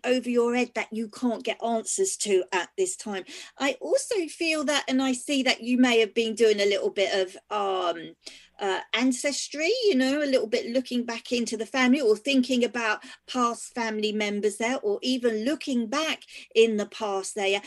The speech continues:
I don't know if you're trying to connect all the dots between the past, present, and what the future family, or what the future, uh, graph may look like. I don't know if that makes sense to you,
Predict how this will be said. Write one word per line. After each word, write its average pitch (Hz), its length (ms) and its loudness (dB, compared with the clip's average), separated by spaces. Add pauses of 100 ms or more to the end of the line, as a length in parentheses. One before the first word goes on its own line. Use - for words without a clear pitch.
(160)
I 269 120 0
don't 359 100 6
know 466 80 -4
if - 100 -14
you're 403 100 4
trying 320 320 -2
to 285 60 -2
connect 247 560 0
all 233 180 0
the 196 120 0
dots 233 380 -2
between 247 340 -2
the 214 80 0
past, 208 460 -6
present, 240 440 0 (300)
and 233 260 0 (200)
what 262 320 4
the 226 80 -4
future 233 500 -2
family, 220 460 2
or 254 80 6
what 226 240 0
the 214 100 -4
future, 208 840 0 (400)
uh, 185 520 0 (140)
graph 233 480 0
may 196 640 4
look 240 300 4
like. 196 400 0
I - 20 -2
don't 262 140 2
know 220 80 2
if - 80 -8
that 208 140 0
makes 196 200 -2
sense 262 300 2
to 220 60 0
you, 160 160 2